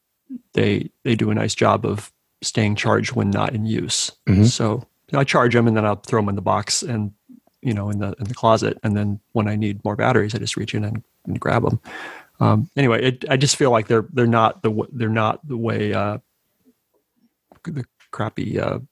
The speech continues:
Speaker 1: batteries, rechargeable batteries used to be. And I,
Speaker 2: Used
Speaker 1: I'm
Speaker 2: to be,
Speaker 1: pr-,
Speaker 2: yeah. Yeah,
Speaker 1: pretty
Speaker 2: they used to
Speaker 1: happy,
Speaker 2: be very
Speaker 1: pretty
Speaker 2: bad,
Speaker 1: happy with them.
Speaker 2: absolutely.
Speaker 1: Yeah, yeah. So they, I mean, they, they hold the charge. They uh, when not in use. I don't, I don't feel like I'm replacing them every, you know,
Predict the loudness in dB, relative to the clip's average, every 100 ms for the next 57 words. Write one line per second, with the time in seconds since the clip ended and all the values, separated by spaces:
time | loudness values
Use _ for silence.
0 | _ 0 2 0 -2 -6 _ _ _ _
1 | _ _ _ _ -4 -2 2 2 2 0
2 | 0 0 -2 -4 -4 -2 -2 -2 0 -2
3 | -2 -2 0 -2 -4 -2 2 4 2 2
4 | 2 2 4 4 4 2 2 0 -2 -4
5 | -2 -2 -4 -12 -20 -8 -8 -8 -6 -2
6 | 2 2 4 2 2 0 2 2 2 4
7 | 4 4 2 -6 -14 -20 -8 -4 -2 -2
8 | -4 -8 -20 -20 _ _ _ _ _ _
9 | _ -20 -20 _ _ _ _ -4 -2 0
10 | 2 2 2 0 0 -2 -4 -6 -2 0
11 | 2 2 2 0 0 -2 0 0 0 2
12 | 2 2 0 0 0 0 -2 -6 _ _
13 | _ -12 -8